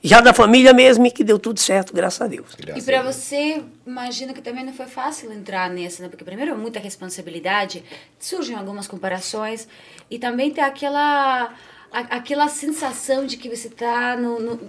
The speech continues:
Speaker 3: é, embora que é família, mas que a outra pessoa partiu. Imagino que pra você também não foi tão fácil.
Speaker 2: Não, não foi, porque,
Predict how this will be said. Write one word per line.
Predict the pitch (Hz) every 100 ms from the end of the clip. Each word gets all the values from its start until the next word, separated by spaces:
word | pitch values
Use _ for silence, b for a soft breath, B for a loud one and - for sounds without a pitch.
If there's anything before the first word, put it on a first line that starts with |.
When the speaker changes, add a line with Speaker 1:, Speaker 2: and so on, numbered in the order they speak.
| -
Speaker 3:
é, | 220 - - - 185
embora | 202 214
que | 233
é | 226
família, | 220 214 262 240 190 180 -
mas | 196 196 196 196
que | - 208 202 196
a | 190 190
outra | 202
pessoa | - 220 - 208
partiu. | 190 185 - 208
Imagino | 202 208 233
que | 233
pra | 233 208
você | 214
também | 226 233
não | 240
foi | 226
tão | 190
fácil. | 175 156 - - _ _ _
Speaker 2:
Não, | 220 202 202 196
não | 196
foi, | - 156 156 156
porque, | 143 120 - 151 151 151 143 131